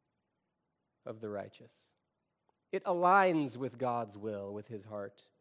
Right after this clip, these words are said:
"But the way of the wicked will perish." It'll fade away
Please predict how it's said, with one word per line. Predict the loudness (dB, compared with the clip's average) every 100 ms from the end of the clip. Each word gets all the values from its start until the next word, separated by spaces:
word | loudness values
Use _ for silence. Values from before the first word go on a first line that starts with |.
| _ -20 _ -6
"But | -2
the | 0
way | 2 4 6 4
of | 0
the | -4
wicked | -4 -6 -12 -12 _ _ _ _ _ _ _ _ _ _ _ _ _ _ _ -14
will | -14
perish." | -8 -6 -6 -8 -16 -20 -20 _ _ _ _ _ _ _ _ -12
It'll | -10
fade | -10 -4 -2 0
away | -2 -4 -8 -12